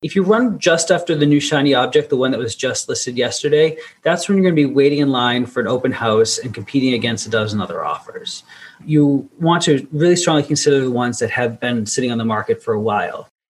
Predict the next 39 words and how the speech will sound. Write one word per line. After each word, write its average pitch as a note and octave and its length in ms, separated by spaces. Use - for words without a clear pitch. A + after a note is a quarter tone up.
And F3+ 440
there's F3 220
the F3 120
additional D#3+ 340
step F3 260
with D#3+ 140
those B2 480
to B2 260
ask C#3 260
that C#3 120
question D3 360
and A#2+ 100
to A#2 80
figure B2+ 360
out A2+ 280
why B2 340
it's C#3 280
been A2+ 400
on A#2+ 180
the A2 80
market A2 420
for A#2 160
so A2+ 220
long. G2 460
But F3+ 100
you F#3+ 140
may F#3 120
get F#3 200
that E3+ 100
answer, E3+ 380
and D3+ 240
it - 120
may D#3+ 300
be D#3+ 100
something D3+ 220
that's C#3+ 180
okay G3+ 320
for A3 180
you. - 300